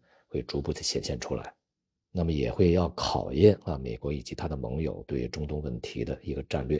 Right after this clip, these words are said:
究竟会怎么样的去进行部署和改变。当前的外部表现呢是比较平稳的，而且这种状态呢预计还会延续啊。一方面呢，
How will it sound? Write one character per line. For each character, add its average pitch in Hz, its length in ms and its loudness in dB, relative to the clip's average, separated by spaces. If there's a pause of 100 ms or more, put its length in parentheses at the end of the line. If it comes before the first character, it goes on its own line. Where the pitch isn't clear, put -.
究 - 140 -8
竟 64 120 -2
会 - 220 -4
怎 - 220 -12
么 - 40 -10
样 67 160 -6
的 65 60 -10
去 - 320 -6 (300)
进 - 180 -2
行 71 160 0
部 76 140 0
署 - 120 -2
和 - 140 0
改 - 160 -4
变。 76 220 0 (920)
当 110 140 10
前 104 80 8
的 98 80 6
外 104 140 8
部 90 100 4
表 60 160 0
现 82 160 2
呢 78 80 0
是 73 140 2
比 76 80 -2
较 65 100 0
平 76 240 -2
稳 87 140 6
的， - 200 -12
而 - 140 0
且 76 160 4
这 82 120 4
种 71 120 0
状 73 160 2
态 78 140 0
呢 73 100 2
预 71 140 2
计 71 140 2
还 73 120 0
会 67 300 6
延 65 240 2
续 - 320 4
啊。 - 300 0
一 73 80 -2
方 80 120 0
面 80 160 4
呢， 67 320 0